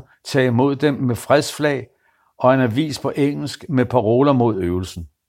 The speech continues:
Der vil være mindre markeringer, hvor fredsaktivister bare er synlige og viser deres protest mod øvelsen. Men der er også planlagt civil ulydighed, som eksempelvis at blokere veje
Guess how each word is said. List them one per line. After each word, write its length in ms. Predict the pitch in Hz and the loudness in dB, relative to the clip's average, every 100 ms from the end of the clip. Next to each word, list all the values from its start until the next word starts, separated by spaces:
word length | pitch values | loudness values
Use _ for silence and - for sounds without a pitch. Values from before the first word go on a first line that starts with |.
| _ _ _ - _ _ _ - | _ _ _ -20 _ _ _ -2
Der 100 | 107 | 0
vil 220 | 113 101 | 0 0
være 160 | 107 | 0
mindre 400 | 98 110 131 139 | 0 0 0 0
markeringer, 640 | 110 107 - 147 143 147 127 - | 0 -2 -2 -4 -2 -6 -8 -4
hvor 160 | 131 123 | 0 0
fredsaktivister 960 | - 180 180 156 - 143 123 104 110 | 2 0 2 -2 -2 -4 -4 -4 -4
bare 420 | 98 113 135 156 | 0 2 4 2
er 60 | 110 | 0
synlige 680 | - - 165 156 139 110 90 _ _ - | -6 -4 -2 0 0 0 -4 _ _ -4
og 160 | 107 | -2
viser 260 | 113 139 143 | -2 -2 -2
deres 260 | 135 113 - | 0 0 0
protest 540 | - 117 - 117 - | -6 -4 -2 -2 -2
mod 220 | 113 104 | -2 -2
øvelsen. 520 | 98 85 92 - 87 - _ _ _ _ _ _ - | -4 -4 -6 -8 -12 -14 _ _ _ _ _ _ -12
Men 120 | 90 | -8
der 140 | - | -2
er 60 | 87 | 2
også 360 | 98 135 180 | 2 2 0
planlagt 680 | - 85 117 135 151 127 107 | -4 -4 -2 0 2 0 0
civil 520 | - 113 101 156 143 - | -2 -2 0 -2 -4 -6
ulydighed, 680 | 123 120 160 160 143 123 - _ _ | -4 -2 0 2 0 -2 -6 _ _
som 340 | - 160 151 123 - _ _ - | -4 0 0 -2 -10 _ _ -6
eksempelvis 760 | 117 - 156 143 139 127 - | -4 0 0 0 -2 -2 -2
at 100 | 117 | -4
blokere 500 | 117 104 147 127 117 | -2 -4 -2 -2 0
veje 380 | 95 92 117 | 2 4 2